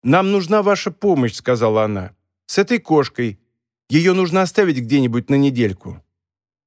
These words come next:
"Отчего же?" "И действительно, отчего?" —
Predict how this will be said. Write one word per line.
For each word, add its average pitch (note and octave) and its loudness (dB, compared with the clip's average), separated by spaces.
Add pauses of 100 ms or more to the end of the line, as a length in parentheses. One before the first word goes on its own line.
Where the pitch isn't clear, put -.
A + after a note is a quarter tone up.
(140)
"Отчего A#2+ -2
же?" D#3 -6 (1120)
"И D3+ 2
действительно, C3+ 0
отчего?" — D3 0